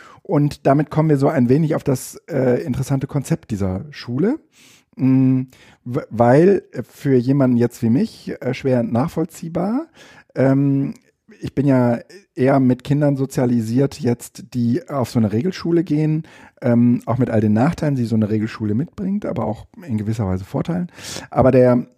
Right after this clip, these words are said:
d-, der besondere Knick, äh, Kniff bei der, äh, ähm, Freien Alternativen Schule in Wülfrath ist halt,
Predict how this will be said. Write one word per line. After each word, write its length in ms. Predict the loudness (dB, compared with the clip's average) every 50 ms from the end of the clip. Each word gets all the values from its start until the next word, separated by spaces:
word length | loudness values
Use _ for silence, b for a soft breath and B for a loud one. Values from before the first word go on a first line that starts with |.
| _ -12
d-, 300 | -12 -10 -8 -8 -10 -4
der 300 | 0 2 2 4 4 2
besondere 540 | 0 0 0 2 2 2 2 2 0 0 -2
Knick, 520 | -2 -2 -2 -2 -2 -4 -8 -14 -16 -12 _
äh, 120 | -4 -4
Kniff 380 | -2 0 0 0 0 0 -2 -2
bei 140 | 0 2 2
der, 300 | 4 4 2 2 0 -2 -6 -6 -6 -4 -4 -4 -4
äh, 240 | -2 -2 0 0 0
ähm, 460 | 0 0 0 -2 -2 -2 -4 -8 -10 -14
Freien 280 | -6 -2 0 0 2 2
Alternativen 500 | 2 2 2 2 2 2 2 0 0 0
Schule 200 | -2 -2 -2 -2
in 100 | 0 0
Wülfrath 320 | 0 0 0 -2 -2 -4
ist 140 | -4 -2 -2
halt, 200 | -2 -2 -2 -4